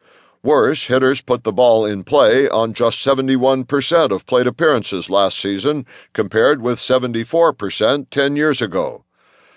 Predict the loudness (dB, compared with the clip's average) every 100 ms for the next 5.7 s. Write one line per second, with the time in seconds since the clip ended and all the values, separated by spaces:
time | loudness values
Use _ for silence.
0 | _ 2 2 2 -2 0 0 0 -4 -6
1 | -4 -4 -4 0 0 0 0 2 2 0
2 | -2 0 -2 -2 -6 -6 -4 -2 -2 -2
3 | 0 -2 0 0 0 0 -2 -2 -4 -4
4 | -2 -2 -4 0 0 0 0 -4 -2 -2
5 | -2 -4 0 2 2 -2